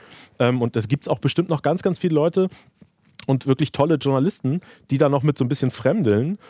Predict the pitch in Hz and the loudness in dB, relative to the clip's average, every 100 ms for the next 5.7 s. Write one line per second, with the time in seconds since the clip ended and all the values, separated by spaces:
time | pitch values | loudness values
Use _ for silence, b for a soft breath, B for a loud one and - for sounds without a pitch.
0 | B B B 123 123 123 123 - 123 120 | B B B 0 2 2 0 0 0 0
1 | - 127 131 - 117 107 113 113 107 107 | 0 -2 -2 -4 -2 -2 0 -2 -2 -2
2 | 107 117 107 107 - 135 110 101 113 110 | -6 -2 -2 -2 -2 0 0 -2 -4 -2
3 | 113 - 123 - 107 98 104 95 92 90 | -2 -2 -4 -4 -4 -2 -2 -4 -4 -2
4 | 104 113 104 95 95 139 117 92 - 104 | -2 0 0 0 0 -2 -2 -2 -4 -6
5 | - 90 87 92 87 82 120 | -4 -6 -6 -6 -8 -8 -12